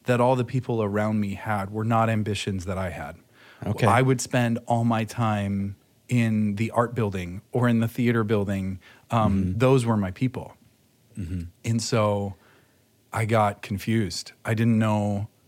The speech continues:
Speaker 1: I didn't know how to marry those worlds. I, at the
Speaker 2: Right.
Speaker 1: time, I didn't see what the connection could look like.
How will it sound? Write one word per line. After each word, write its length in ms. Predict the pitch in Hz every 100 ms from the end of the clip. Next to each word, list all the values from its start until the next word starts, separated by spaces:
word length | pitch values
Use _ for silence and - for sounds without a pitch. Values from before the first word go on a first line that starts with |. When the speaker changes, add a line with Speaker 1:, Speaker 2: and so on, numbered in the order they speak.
| _ _ - -
Speaker 1:
I 140 | 117
didn't 200 | 123 127 123
know 120 | 113
how 200 | 110 113
to 60 | 107
marry 260 | 101 101
those 220 | 98 92 87
worlds. 460 | 95 92 82 - -
I, 140 | 104 110 - -
at 120 | 95
the 60 | 92
Speaker 2:
Right. 80 |
Speaker 1:
time, 360 | 85 - 120 110
I 120 | 113 110
didn't 280 | 110 107
see 240 | 98 - 104
what 240 | 98 95
the 60 | -
connection 480 | - 95 87 - 87
could 180 | - 87
look 220 | 87 -
like. 300 | - - -